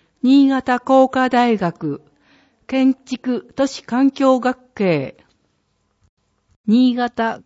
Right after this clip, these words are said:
工科大学に就任し、四年目になる涌井講師。日本有数の豪雪地帯として知られる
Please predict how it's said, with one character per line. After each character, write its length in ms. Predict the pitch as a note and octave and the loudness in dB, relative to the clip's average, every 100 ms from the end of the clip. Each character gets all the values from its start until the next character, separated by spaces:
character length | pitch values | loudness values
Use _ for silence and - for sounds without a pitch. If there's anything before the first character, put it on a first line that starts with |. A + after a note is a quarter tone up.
| _ | _
工 320 | - C4 C4 | -2 0 0
科 220 | B3+ B3+ | -2 -6
大 300 | A3+ B3 B3 | -2 -2 -2
学 320 | A3 G3+ - F3+ | -2 -4 -4 -2
に 220 | E3+ - | -2 -4
就 300 | - - A3 | -10 -2 2
任 280 | A3 G#3+ G3+ | 4 4 2
し、 400 | - G#3 F#3 D3 _ _ _ _ _ | -2 -8 -8 -10 _ _ _ _ _
四 140 | F#3+ | -8
年 300 | G#3+ B3+ C4 | -4 -2 -2
目 100 | C4 | -2
に 160 | B3 G3+ | -2 -2
な 160 | G3+ G#3 | -4 -6
る 240 | F3+ - _ - | -8 -14 _ -12
涌 300 | F#3 - B3+ | -12 -8 -8
井 160 | A#3 | -8
講 260 | - A3 G3 | -8 -6 -6
師。 400 | - D#3+ C#3 _ _ _ _ _ _ _ _ _ _ _ _ _ _ _ _ - | -10 -18 -20 _ _ _ _ _ _ _ _ _ _ _ _ _ _ _ _ -10
日 100 | G#3 | -6
本 340 | G#3+ C4+ G#3+ | -2 -2 -2
有 300 | G3 A#3+ B3+ | -4 -4 -6
数 280 | B3 B3+ B3 | -6 -8 -6
の 340 | A#3+ A#3 A3 - _ _ _ - | -4 -6 -8 -14 _ _ _ -8
豪 220 | A3 C4 | -2 0
雪 420 | B3+ C4 B3+ B3+ | 0 -6 -10 -12
地 200 | A#3 - | -14 -8
帯 180 | A#3 G3+ | -6 -6
と 200 | - F3 | -8 -8
し 100 | D#3 | -10
て 280 | - E3+ D#3 | -12 -12 -12
知 100 | F3+ | -12
ら 160 | G3+ G3+ | -10 -8
れ 160 | G3 | -8
る 240 | F3+ F3+ | -8 -12